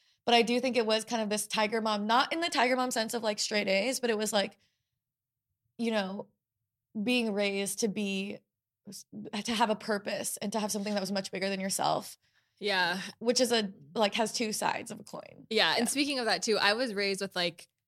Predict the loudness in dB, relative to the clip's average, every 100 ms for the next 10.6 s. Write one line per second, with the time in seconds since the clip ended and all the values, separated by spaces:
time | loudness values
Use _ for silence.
0 | _ -2 4 4 4 0 0 -2 -2 -2
1 | -4 -6 -6 -10 -14 -6 4 8 8 6
2 | 2 4 2 4 2 0 0 0 0 0
3 | -2 -2 -2 -2 -2 0 2 4 2 -2
4 | -4 -4 -4 -4 -6 -4 -2 -4 -2 -6
5 | -6 -14 -16 _ _ _ _ _ _ 0
6 | 2 4 2 0 -4 -2 0 0 0 0
7 | 0 0 0 0 -2 -6 -8 -10 -14 -8
8 | -2 0 -2 0 0 2 2 2 0 -2
9 | -2 0 0 0 0 -2 -4 -2 -2 0
10 | 0 2 2 2 0